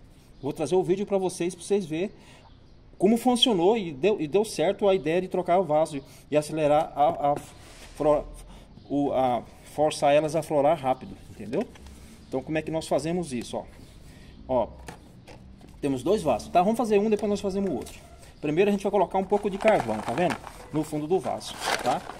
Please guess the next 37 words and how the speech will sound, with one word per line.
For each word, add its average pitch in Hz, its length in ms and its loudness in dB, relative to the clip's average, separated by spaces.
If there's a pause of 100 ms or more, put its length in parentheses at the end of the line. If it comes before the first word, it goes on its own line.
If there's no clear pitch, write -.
(140)
Pra 147 220 6
servir - 580 -2
de 160 100 -6
drenagem 151 720 0 (720)
e 151 40 -2
melhorar, 160 500 6
ó. 160 100 0 (840)
Sempre 220 220 2
melhora, 139 260 2
o 127 40 -6
carvão 185 280 0
sempre 254 220 -6
é - 20 -4
bem-, 208 220 0
bem-vindo, 143 500 -2
né? 143 140 -4 (540)
Na 139 80 -2
parte 143 260 0
de 147 120 -2
drenagem 139 480 -2
pras 156 220 -6
plantas, 107 360 -6
tá? 151 140 -4
Eu 143 140 -4
sempre 175 320 -6
uso 151 260 -2
isso 147 220 -2
nas 147 100 -2
minhas 165 200 -4
plantas 147 320 -6
aqui, - 160 -14 (480)
tá? 117 100 -4
No 127 80 -6
fundo 117 240 -8
do 135 100 -4
vaso, 101 340 -12 (200)
tá? 143 160 -4